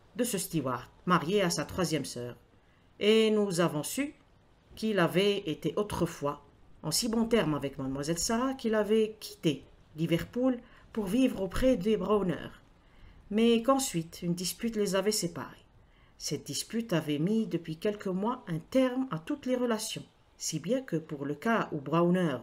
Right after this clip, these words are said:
aurait voulu expédier un paquet à mademoiselle Sarah, il l'aurait envoyé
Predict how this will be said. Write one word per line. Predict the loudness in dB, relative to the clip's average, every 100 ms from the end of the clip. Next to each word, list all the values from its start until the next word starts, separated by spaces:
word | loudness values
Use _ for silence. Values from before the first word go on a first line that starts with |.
| -4
aurait | -2 -2
voulu | 0 2 4 2 -2 -6 -20 -12
expédier | -6 -4 -2 -2 0 -2
un |
paquet | 0 -2 0 0
à | 0
mademoiselle | -2 -6 -6 -4
Sarah, | -2 0 2 2 0 -12 -20 -20 _ _ _
il | 0 4
l'aurait | 6 6 6 4
envoyé | 2 0 -2 -2 -6